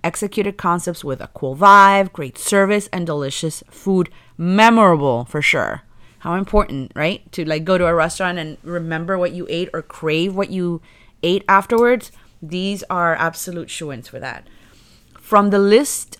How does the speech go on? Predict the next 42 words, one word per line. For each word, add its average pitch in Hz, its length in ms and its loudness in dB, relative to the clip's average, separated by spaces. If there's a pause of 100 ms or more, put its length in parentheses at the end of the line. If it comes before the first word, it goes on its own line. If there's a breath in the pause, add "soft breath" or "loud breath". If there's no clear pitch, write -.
(120)
of 196 180 0
Michelin 214 460 -4
recommended 196 580 -2
restaurants 269 800 0
without 196 260 4
a 220 80 0
star 214 400 4
or 185 60 2
bib, 190 240 -2
these 196 160 -4
are 202 100 -4
just 185 220 -8
restaurants 180 400 -4
that 165 120 -6
the 160 60 -8
guide 160 260 -2
has 160 360 2
as - 240 -6 (480 soft breath)
recommended, 160 680 -2
so 175 100 -4
they 151 60 -4
have, 156 180 0
like, 147 200 -4 (200)
their 147 160 -6
seal 170 360 -2
of 147 80 -2
approval. 165 600 -4 (600 loud breath)
I 190 100 6
would 262 160 0
move 254 220 0
up 214 280 -2 (960 soft breath)
Chef's 208 280 0
Counter 202 300 2
at 196 120 -2
Hashidori 180 600 0
Ramen, 170 580 2
which 226 220 -8
is 156 140 -4
the 156 80 -6
formerly 175 520 -4
named 160 320 -4
Kojin 190 500 -2